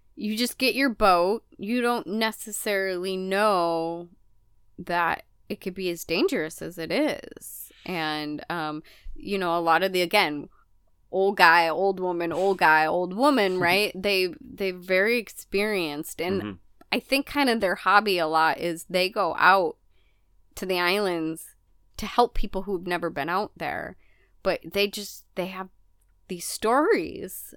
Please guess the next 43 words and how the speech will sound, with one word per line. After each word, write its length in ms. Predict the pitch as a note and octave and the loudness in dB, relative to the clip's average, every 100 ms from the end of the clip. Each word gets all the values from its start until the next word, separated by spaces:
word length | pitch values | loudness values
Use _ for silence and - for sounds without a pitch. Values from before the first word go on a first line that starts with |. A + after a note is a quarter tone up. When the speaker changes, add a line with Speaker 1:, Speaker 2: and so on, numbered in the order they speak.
| - | -6
Speaker 1:
of, 500 | F#3 E3+ D#3 - - | -4 -2 -6 -12 -12
you 160 | F#3+ F#3 | -8 -6
know, 280 | D#3+ F3 F#3 - | -6 -8 -14 -16
like, 160 | F#3+ G3+ _ _ _ | -16 -16 _ _ _
some 320 | - G3 A3 | -12 -10 -6
woman, 340 | F#3 F#3+ G#3+ F#3+ | -4 -2 -2 -2
like, 300 | F3+ F3 - | -2 -4 -14
was 240 | G3 F3 - | -10 -8 -8
trying 300 | - F3 F#3+ | -6 -4 0
to 320 | F3+ E3 - _ _ _ - - | -2 -2 -8 _ _ _ -10 8
pull 220 | - G#3+ | 10 10
up 140 | G#3+ | 2
the 100 | E3 | -4
anchor 540 | - F3+ A3+ A3 A3 A#3 | 0 0 0 0 0 0
and 160 | F#3 | -2
got 160 | G3 F#3+ | -2 -2
her 80 | F#3 | -2
finger 480 | - F#3+ G3+ G3+ F#3+ _ _ _ | -4 -4 -4 -8 -12 _ _ _
caught 400 | - G3 G#3+ A3 - | -6 2 4 4 4
and 360 | E3+ D#3+ D#3+ - | -2 -2 -6 -6
ripped 240 | A3 A3 | -6 -4
her 100 | A3+ | -4
finger 320 | A3+ B3+ D4+ G#3+ | -2 -2 2 4
off 200 | F#3 - | 4 0
and 100 | F#3+ | -4
had 140 | G#3 | -2
to 80 | A3 | 0
get 200 | F#3+ F#3 | -2 0
helicoptered 680 | A3+ C4 - A3 - G3 A#3 | 0 0 0 -2 -2 -2 4
out. 320 | B3 F3 - | 4 2 -4
And, 320 | - F3+ E3 E3 - - | -4 -4 -4 -10 -20 -20
Speaker 2:
Wow. 280 | - G#2 G3+ - - | -20 -18 -20 -20 -8
Speaker 1:
you 160 | G#3+ A3 | 0 2
know, 140 | G3+ | 4
you, 380 | G3+ G3+ F#3+ F3+ - | 2 0 -2 -4 -10
they 260 | E3+ F3+ F3+ | -6 2 6
all 200 | F#3+ A3 | 6 4
knew 240 | G#3 G#3 | 0 -2
somebody 420 | - G#3 F#3+ F#3+ | -4 -2 0 -2
who 160 | F#3+ F3+ | -2 -4
had 160 | E3+ | -2
died 420 | E3 E3 F3 F#3 F3+ | 0 2 2 0 -6
from 460 | F3+ E3 D#3+ E3 | -8 -6 -8 -12